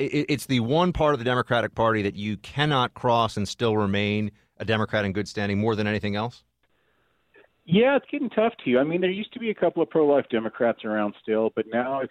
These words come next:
Speaker 2: you are one of those, you have to be really, really, really pretty quiet about it. And I'm not sure unless you kinda get grandfathered in, you could become a pro-life Democrat now.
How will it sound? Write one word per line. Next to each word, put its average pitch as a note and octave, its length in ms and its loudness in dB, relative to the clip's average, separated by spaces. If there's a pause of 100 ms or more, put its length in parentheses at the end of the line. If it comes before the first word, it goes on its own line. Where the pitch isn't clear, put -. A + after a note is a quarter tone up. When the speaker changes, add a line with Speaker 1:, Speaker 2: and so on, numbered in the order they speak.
(100)
Speaker 2:
you A#2 320 -12
are D3 240 2
one C3 140 0
of A2+ 80 -2
those, G#2+ 220 2
you A2+ 80 -2
have - 40 -20
to - 160 -18
be - 80 -20 (180)
really, D#3+ 380 4
really, C3+ 380 2 (140)
really B2 180 -4
pretty - 180 -16
quiet E3+ 480 2
about F2+ 320 2
it. F2+ 100 2 (520)
And A#2+ 160 4
I'm F3 120 2
not E3 140 2 (100)
sure D3 120 -2
unless A#2 260 2
you A#2 80 -14
kinda A2 160 -2
get F#2 160 -6
grandfathered F#2+ 640 -4
in, F#2 160 -6
you F2+ 140 -10
could - 160 -14
become G3+ 400 0
a B2+ 80 2
pro-life E2 420 0
Democrat E2 480 -8
now. E2 180 -10